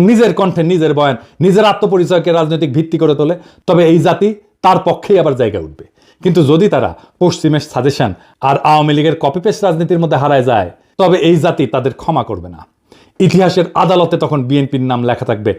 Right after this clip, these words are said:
আত্মসমর্পণকারীর তালিকায়, পরাজিতের তালিকায়। বাংলাদেশ আজ নতুন দিগন্ত চায়। আওয়ামী বা পশ্চিমা কণ্ঠস্বর না, বরং নিজের সত্যিকারের কণ্ঠস্বর যে দল সেটা শোনাবে, সেই দলই আগামীর বাংলাদেশ করবে।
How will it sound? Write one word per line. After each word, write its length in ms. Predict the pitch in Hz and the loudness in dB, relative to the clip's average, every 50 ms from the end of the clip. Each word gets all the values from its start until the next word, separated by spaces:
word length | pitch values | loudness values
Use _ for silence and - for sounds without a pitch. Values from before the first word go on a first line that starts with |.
| - - - - - - | -6 -20 -20 -8 -2 0
আত্মসমর্পণকারীর 1040 | - 214 - - - 202 - - 185 185 180 175 - 185 170 - 170 156 156 139 - - | 0 0 0 -2 -4 -2 -2 0 0 0 0 0 0 -2 -2 0 0 0 0 0 -2 -2
তালিকায়, 420 | 160 156 151 135 147 139 117 98 - - _ _ _ - | 0 0 0 2 2 0 0 -2 -4 -10 _ _ _ -2
পরাজিতের 540 | 202 202 196 180 160 131 131 110 127 120 120 - | 2 2 2 2 2 0 -2 -2 -2 -4 -4 -4
তালিকায়। 460 | - 113 113 110 98 - 95 82 78 - _ _ _ _ _ _ _ _ _ - | -6 -4 -4 -4 -6 -8 -12 -16 -18 -20 _ _ _ _ _ _ _ _ _ -2
বাংলাদেশ 520 | 120 147 170 185 170 156 143 151 139 139 - - - | 0 2 2 2 2 2 2 2 2 0 -2 -8 -6
আজ 180 | - 139 131 117 117 | -2 -2 -2 -2 -2
নতুন 320 | 123 135 143 139 - 143 135 123 | -2 -2 -2 -2 -2 -2 -2 0
দিগন্ত 340 | 117 123 117 120 117 107 - | 0 0 0 0 -2 -4 -6
চায়। 280 | 98 - - 80 73 - _ _ _ _ _ _ _ _ _ - | -10 -12 -12 -14 -14 -18 _ _ _ _ _ _ _ _ _ 0
আওয়ামী 300 | 147 156 160 156 156 151 135 | 2 2 2 4 2 0 0
বা 120 | 135 127 - | 0 -2 -2
পশ্চিমা 360 | 165 160 - - 143 147 143 | -4 -4 -4 -4 -4 -4 -4
কণ্ঠস্বর 540 | 131 - 151 139 - 156 139 - - - 120 | -2 -4 -4 -4 -2 -4 -4 -4 -2 -4 -4
না, 180 | 110 104 92 82 - - - - _ - | -4 -6 -10 -12 -14 -20 -20 -10 _ 0
বরং 160 | 151 165 165 151 143 147 180 | 2 2 4 4 4 4 4
নিজের 260 | 220 208 208 247 202 | 4 4 4 2 2
সত্যিকারের 600 | - - - 240 240 - 240 185 202 185 185 160 | 0 -2 -4 -6 -4 -4 -4 -2 0 0 -2 -2
কণ্ঠস্বর 580 | - 190 180 175 - 180 - - - 147 123 104 - - - _ _ | -2 -4 -4 -4 -4 -6 -6 -2 -2 0 0 -2 -4 -8 -20 _ _
যে 140 | - 113 143 135 | -2 0 0 2
দল 200 | 120 156 165 165 | 2 2 2 2
সেটা 240 | 160 - - - 151 | 0 -2 -6 -8 -8
শোনাবে, 400 | - - - 156 143 127 131 165 202 - _ _ _ _ _ _ - | -8 -6 -4 -4 -2 -2 -2 -4 -6 -8 _ _ _ _ _ _ -6
সেই 200 | - - 277 262 | 0 0 2 4
দলই 260 | 247 247 233 214 147 - - - _ - | 4 4 4 2 2 0 -4 -8 _ -2
আগামীর 440 | 170 175 170 170 170 165 156 143 127 | -2 0 0 0 0 0 -2 -2 -4
বাংলাদেশ 500 | 110 120 160 170 156 143 131 120 123 113 - | -2 -4 -2 0 0 0 0 0 -2 -4 -4
করবে। 280 | - 120 107 101 101 | -6 -6 -6 -4 -4